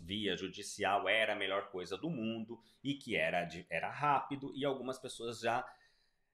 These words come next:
começavam em dois mil e vinte e um a, por exemplo, ter o agendamento no tribunal pra dois mil e vinte e três, dois mil e vinte e quatro. E essas pessoas começaram, "Fábio, mas,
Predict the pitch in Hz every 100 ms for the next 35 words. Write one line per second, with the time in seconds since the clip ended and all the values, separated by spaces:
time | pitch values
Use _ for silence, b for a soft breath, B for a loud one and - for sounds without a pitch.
0 | B - 143 156 147 - - 180 233 190
1 | 127 117 117 110 160 220 214 185 - 170
2 | 202 - - _ _ _ _ _ 123 127
3 | 117 113 101 95 - 139 143 117 143 170
4 | 151 - 160 170 202 202 - _ _ _
5 | _ - 151 165 - 175 175 170 151 147
6 | 175 233 320 - 269 233 202 175 165 165
7 | 165 127 107 113 147 262 277 - b b
8 | - 165 170 165 147 160 147 170 170 170
9 | - 165 160 165 160 156 101 98 87 85
10 | 85 - - - 127 127 120 - - 117
11 | _ _ _ b - 190 214 220 214 233
12 | 240 233 220 - 277 208 208 220 -